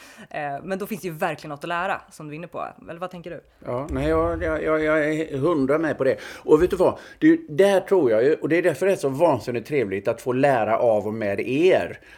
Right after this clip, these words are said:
Speaker 2: Och där, där vi, vi har haft ett härligt utbyte, för att jag är sextiotre år gammal.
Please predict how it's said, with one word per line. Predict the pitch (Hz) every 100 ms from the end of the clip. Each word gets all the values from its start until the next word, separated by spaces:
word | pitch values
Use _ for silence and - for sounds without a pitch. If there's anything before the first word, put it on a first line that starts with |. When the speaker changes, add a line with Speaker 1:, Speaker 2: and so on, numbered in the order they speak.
| -
Speaker 2:
Och | - 143
där, | 143 135
där | - 139 135
vi, | 127 117 95 53 - - - 123
vi | 127 123
har | 123
haft | 127 -
ett | 110
härligt | 139 131 104 104
utbyte, | 127 123 - 101 110
för | 120
att | 123 - - -
jag | 139 165
är |
sextiotre | 160 156 143 - 131 156 143
år | 123 113
gammal. | 120 110 101 127 156